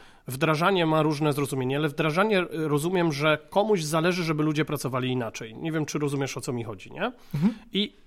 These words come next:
Speaker 1: i tak naprawdę największym błędem jest to, że tak bardzo chcesz, żeby oni się zmienili, że to po prostu de-, ich me-, mega demotywuje. I teraz jakbym miał dać kilka rad, ja, ja nie lubię dawać rad, choć taki jest mój zawód, no bo z zawodu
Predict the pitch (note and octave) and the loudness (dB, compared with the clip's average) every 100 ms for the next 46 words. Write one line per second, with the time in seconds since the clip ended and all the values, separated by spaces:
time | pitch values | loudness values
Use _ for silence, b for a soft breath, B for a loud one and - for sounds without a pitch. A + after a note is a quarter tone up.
0 | - D#3+ F#3+ F3 A3+ A#3+ G3 E3+ A3+ - | -4 0 2 2 0 2 2 2 0 0
1 | G3 E3 F3+ F#3+ E3+ - F#3+ F3+ - G#3 | 0 4 4 4 2 0 -2 -2 -2 0
2 | F3 A3 A3+ G#3 - G3+ F#3+ F#3+ F#3+ F#3 | 2 2 0 0 2 2 2 2 2 2
3 | F3+ E3+ F3+ G#3 F#3+ F#3 G3 F3+ F3+ G3 | 2 4 2 2 0 -2 -2 -2 0 -2
4 | - D#3+ F#3 D#3 - - F3 F3+ F3+ F3 | -2 -2 -2 -4 -8 0 2 4 4 4
5 | F3+ D#3+ D#3 C#3 C3 G#2+ - - - - | 4 4 4 4 0 -8 -12 -18 -20 -20
6 | - B B B B B C3 A#3 B3 G#3+ | -20 B B B B B 0 0 0 0
7 | G3+ G3 A3+ G3+ F#3+ - F3+ E3 C#3+ C3 | 2 4 4 4 0 -4 -2 4 4 2
8 | - - A#3+ A#3+ G#3+ B3+ C4+ A3 F#3 D#3 | -4 -4 -2 -2 -2 -4 0 2 2 0
9 | - D3+ D#3 C#3 D3+ - D#3+ - E3 D#3+ | -4 -6 -4 -4 -4 -2 -2 0 -2 -2
10 | D3 D3+ C3 C3 B2 A2+ C#3 B2+ B2+ B2+ | -2 0 2 2 0 -6 -8 -6 -4 -6
11 | B2 C#3 D3+ C#3+ | -4 -2 -2 -2